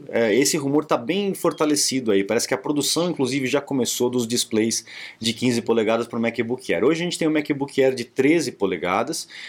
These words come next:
e estaria em vista aí um MacBook de quinze polegadas. Então a gente teria um MacBook Pro de quatorze e dezesseis polegadas e o MacBook Air, que é o MacBook mais barato de entrada de linha, pero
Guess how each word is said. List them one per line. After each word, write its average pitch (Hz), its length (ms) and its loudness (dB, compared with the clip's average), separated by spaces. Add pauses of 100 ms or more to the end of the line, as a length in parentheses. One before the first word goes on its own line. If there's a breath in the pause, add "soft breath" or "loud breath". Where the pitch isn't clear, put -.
(120 loud breath)
e 202 100 2
estaria 202 600 4 (160)
em 151 300 2
vista 147 380 2
aí 139 160 2
um 151 60 4
MacBook 147 680 0 (240 loud breath)
de 147 140 -4
quinze 175 420 2
polegadas. 104 560 0
Então 107 180 0
a 123 60 2
gente 123 220 -4
teria 113 400 2
um 101 80 0
MacBook 117 500 -4
Pro 104 360 2 (440 loud breath)
de 110 120 -4
quatorze 120 760 -2
e 107 100 0
dezesseis 98 540 -2
polegadas 143 720 0
e 185 160 0
o 196 40 4
MacBook 175 580 -2
Air, 156 280 4
que - 100 -4
é - 20 2
o 117 40 0
MacBook 117 460 -4
mais 120 140 0
barato 120 360 0
de 107 80 -6
entrada 110 360 -2
de 131 100 -4
linha, 147 320 2
pero 131 420 4